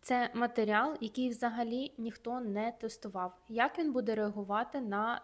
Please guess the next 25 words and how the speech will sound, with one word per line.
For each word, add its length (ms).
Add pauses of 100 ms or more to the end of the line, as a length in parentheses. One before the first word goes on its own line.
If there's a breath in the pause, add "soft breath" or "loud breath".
температуру 840 (420 loud breath)
і 120
на 120
її 240
перепади, 720
адже 240
сама 340
маніпула 540
холодна, 760
а 160
в 100
процесі 680
роботи 560
вона 400
може 380
нагріватись. 760 (380 loud breath)
Також 400
як 200
випромінювання 760
буде 280
проходити, 580
власне 360
кажучи, 460
через 340
цю 220